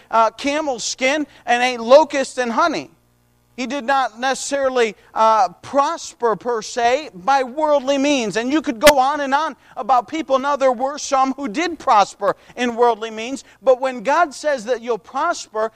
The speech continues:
it does not necessarily mean that you'll prosper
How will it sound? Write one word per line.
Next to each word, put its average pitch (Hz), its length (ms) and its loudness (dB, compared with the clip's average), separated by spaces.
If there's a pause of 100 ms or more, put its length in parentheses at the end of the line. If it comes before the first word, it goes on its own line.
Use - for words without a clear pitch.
(140)
it 262 180 -8
does 294 280 -2
not 302 240 0
necessarily 269 640 -2
mean 269 300 -6
that 226 100 -2
you'll 240 220 -4
prosper 277 880 -2